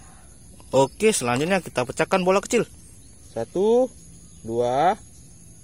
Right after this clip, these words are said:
tiga. Wow, apa ini? Ini Centrosaurus, teman-teman.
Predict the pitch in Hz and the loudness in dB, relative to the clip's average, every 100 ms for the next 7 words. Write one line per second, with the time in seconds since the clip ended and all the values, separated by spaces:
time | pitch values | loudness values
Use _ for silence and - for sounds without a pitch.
0 | - 240 170 - - - - - - - | -6 0 0 -2 -16 -16 -16 -16 -20 -20
1 | - - - - - - - - - - | -20 -20 -20 -20 -20 -20 -20 -20 -20 -20
2 | - - - - 180 175 170 170 160 127 | -20 -20 -16 -2 0 2 4 4 2 0
3 | - - - - - 233 247 220 - - | -10 -20 -20 -8 0 4 4 4 -2 -18
4 | - - - - - - - - - - | -20 -20 -20 -20 -20 -20 -20 -20 -14 -4
5 | 185 233 233 220 226 247 247 254 269 269 | 2 4 4 4 4 6 6 6 4 6
6 | 277 240 | 6 4